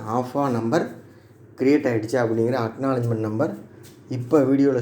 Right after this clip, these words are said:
ஷோ ஆகக்கூடிய இந்த மாதிரி ஒரு மெசேஜ் வந்திருக்கும். இதுல வியூ ப்ரொஃபைல் கொடுங்க. நமக்கான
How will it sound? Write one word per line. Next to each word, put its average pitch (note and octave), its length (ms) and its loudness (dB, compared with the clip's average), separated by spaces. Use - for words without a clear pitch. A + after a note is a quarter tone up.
ஷோ B2+ 40 -10
ஆகக்கூடிய A#2+ 420 -2
இந்த A#2+ 220 0
மாதிரி A2+ 300 0
ஒரு G#2+ 100 0
மெசேஜ் A2 260 -2
வந்திருக்கும். A2 520 -2
இதுல C3 340 4
வியூ C#3 160 6
ப்ரொஃபைல் A#2+ 380 -4
கொடுங்க. G#2+ 260 -6
நமக்கான B2+ 680 2